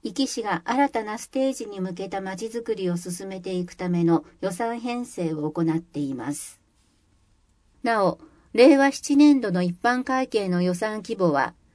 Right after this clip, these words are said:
二百五十二億二千万円。特別会計を含めた予算規模は、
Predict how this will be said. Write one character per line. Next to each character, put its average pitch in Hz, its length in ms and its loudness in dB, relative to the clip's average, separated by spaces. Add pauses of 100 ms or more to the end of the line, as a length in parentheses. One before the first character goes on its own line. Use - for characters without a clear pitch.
(520)
二 262 200 4
百 277 280 2
五 254 180 0
十 262 300 -2
二 262 220 2
億 185 400 0
二 214 160 -6
千 226 360 -4
万 214 240 -4
円。 135 280 -2 (920)
特 269 200 2
別 294 280 2
会 294 240 4
計 262 180 0
を 214 140 -2
含 - 200 -4
め 240 140 -4
た 185 140 -4
予 190 120 -2
算 214 300 -6
規 220 120 -8
模 180 180 0
は、 - 240 -4